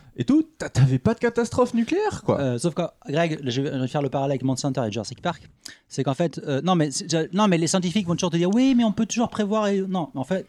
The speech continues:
Speaker 2: en fait, à la base, c'est comme dangereux. Donc, on,
Speaker 1: Oui, mais
Speaker 2: certes, on peut mettre
Speaker 1: ce que,
Speaker 2: tous les, on
Speaker 1: ce
Speaker 2: peut mettre tout le, toute la sécurité de notre côté, certes, je suis
Speaker 1: le
Speaker 2: d'accord.
Speaker 1: truc, le truc, c'est que
Speaker 2: Mais
Speaker 1: si
Speaker 2: à la
Speaker 1: tu
Speaker 2: base,
Speaker 1: mets, euh,
Speaker 2: c'est
Speaker 1: si,
Speaker 2: comme
Speaker 1: si,
Speaker 2: un,
Speaker 1: si
Speaker 2: un,
Speaker 1: tu
Speaker 2: un, un, un, un, un toy, c'est, c'est un,
Speaker 1: Mais
Speaker 2: un jouet
Speaker 1: évidemment,
Speaker 2: très
Speaker 1: mais
Speaker 2: dangereux,
Speaker 1: je,
Speaker 2: quoi,
Speaker 1: je vais
Speaker 2: donc,
Speaker 1: pas te,
Speaker 2: euh,
Speaker 1: je vais pas te dire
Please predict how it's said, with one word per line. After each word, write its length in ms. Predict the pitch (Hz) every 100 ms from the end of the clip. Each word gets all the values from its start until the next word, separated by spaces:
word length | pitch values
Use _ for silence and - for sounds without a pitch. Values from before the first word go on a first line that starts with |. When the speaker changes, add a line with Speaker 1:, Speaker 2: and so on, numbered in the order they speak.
| -
Speaker 2:
en 60 | 147
fait, 180 | 208
à 80 | 143
la 120 | 139
base, 300 | 135 208 208 -
c'est 60 |
comme 140 | - 147
dangereux. 280 | 170 180 170 - - -
Donc, 360 | 165 226 - - _ -
on, 140 | - 131 - - _
Speaker 1:
Oui, 140 | - 208
mais 140 | 165
Speaker 2:
certes, 260 | - 240 208
on 80 | 185
peut 100 | 190
mettre 180 | 202
Speaker 1:
ce 40 | 180
que, 40 |
Speaker 2:
tous 160 | - 220
les, 120 | 214
on 140 | 190
Speaker 1:
ce 80 | 175
Speaker 2:
peut 40 | 196
mettre 120 | 214
tout 120 | 233
le, 120 | 202
toute 200 | 175 196
la 60 | 180
sécurité 280 | 165 165 160
de 40 |
notre 120 | 147
côté, 280 | 135 160 247 - _
certes, 360 | - 170 190 -
je 40 |
suis 80 | -
Speaker 1:
le 80 | 127
Speaker 2:
d'accord. 200 | 185 208
Speaker 1:
truc, 120 | 131
le 60 | 123
truc, 160 | 226
c'est 80 | -
que 40 | 123
Speaker 2:
Mais 40 |
Speaker 1:
si 20 | 131
Speaker 2:
à 40 |
la 60 | 127
Speaker 1:
tu 60 |
Speaker 2:
base, 300 | 165 226 208
Speaker 1:
mets, 60 | 107
euh, 20 |
Speaker 2:
c'est 120 | 107 147
Speaker 1:
si, 40 |
Speaker 2:
comme 140 | 165
Speaker 1:
si, 40 | 180
Speaker 2:
un, 360 | 147 131 135
Speaker 1:
si 60 | 135
Speaker 2:
un, 160 | 135 131
Speaker 1:
tu 60 | -
Speaker 2:
un, 140 | 151
un, 40 |
un, 760 | 151 147 143 135 131 131 120 120
un, 60 | 135
un 60 |
toy, 340 | 110 175 196 185
c'est, 180 | - 127
c'est 140 | -
un, 40 | 131
Speaker 1:
Mais 100 | 110
Speaker 2:
un 40 |
jouet 180 | 113 156
Speaker 1:
évidemment, 180 | 214 247
Speaker 2:
très 60 | 190
Speaker 1:
mais 40 |
Speaker 2:
dangereux, 260 | 165 175 185
Speaker 1:
je, 40 |
Speaker 2:
quoi, 80 | 127
Speaker 1:
je 60 | 113
vais 60 |
Speaker 2:
donc, 60 | 107
Speaker 1:
pas 100 | 110
te, 100 | 107
Speaker 2:
euh, 20 | 104
Speaker 1:
je 60 |
vais 60 | 98
pas 140 | 110
te 80 |
dire 80 | 113